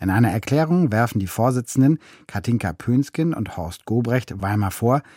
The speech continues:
sich mit dem Vermächtnis der Überlebenden von Buchenwald und anderen Lagern nicht positiv beschäftigt zu haben. Was genau die Opferverbände kritisieren, erklärt Jörg Henschel so.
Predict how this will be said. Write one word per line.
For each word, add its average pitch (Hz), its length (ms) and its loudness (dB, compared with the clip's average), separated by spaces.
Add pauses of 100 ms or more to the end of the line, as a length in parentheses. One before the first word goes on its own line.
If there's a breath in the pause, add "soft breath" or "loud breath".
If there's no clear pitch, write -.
(260 loud breath)
sich 101 180 -6
mit 147 140 4
dem 123 100 0
Vermächtnis 120 640 0
der 101 140 -2
Überlebenden 107 600 0
von 95 200 -6
Buchenwald 120 500 0
und 101 160 -8
anderen 123 360 2
Lagern 113 420 0 (320 soft breath)
nicht - 240 -4
positiv 101 560 -8
beschäftigt - 580 -6
zu 78 140 -8
haben. 73 300 -10 (920 loud breath)
Was 101 220 -4
genau 113 380 4
die 131 140 2
Opferverbände 113 680 0
kritisieren, 120 680 0 (260 soft breath)
erklärt 104 440 -4
Jörg 90 260 -6
Henschel 101 380 -4
so. 117 260 2